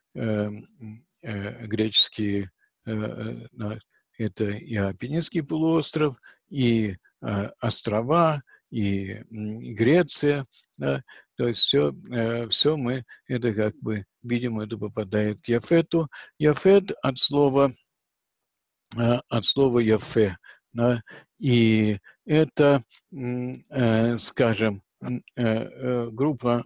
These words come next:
народов, у которой должно было бы быть, э, развито эстетическое, э, эстери-, эстетическое чувство, да.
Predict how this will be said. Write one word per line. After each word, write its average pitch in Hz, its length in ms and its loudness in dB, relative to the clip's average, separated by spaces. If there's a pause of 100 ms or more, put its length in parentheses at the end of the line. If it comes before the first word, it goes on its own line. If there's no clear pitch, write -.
народов, 202 520 0
у 202 120 -2
которой 190 560 2 (340)
должно 170 380 4
было 175 280 2
бы 151 120 0
быть, 151 400 2 (260)
э, 139 360 4
развито 151 840 4 (240)
эстетическое, 139 1300 2 (280)
э, 120 340 2 (120)
эстери-, 139 680 0
эстетическое 127 960 0
чувство, 113 600 -6 (340)
да. 127 220 0